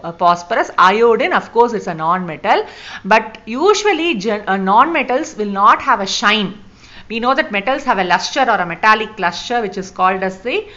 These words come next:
uh, general property of metals. But when you talk about non-metals, they are generally dull. But iodine is a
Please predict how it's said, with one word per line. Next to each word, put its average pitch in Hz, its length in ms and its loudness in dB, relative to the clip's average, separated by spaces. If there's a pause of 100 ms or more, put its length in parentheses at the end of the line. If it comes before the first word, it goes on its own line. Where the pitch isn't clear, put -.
(320)
uh, 175 280 -8
general 226 320 0
property 202 480 0
of 185 140 -4
metals. 160 360 -10
But 175 240 -4
when 175 140 -8
you 170 80 -8
talk 220 300 2
about 269 280 -4
non-metals, 175 680 -4
they 180 100 -4
are 175 80 -2
generally 175 420 -8
dull. 165 320 0 (140)
But 190 220 -4
iodine 240 640 0
is 170 180 -10
a 262 240 0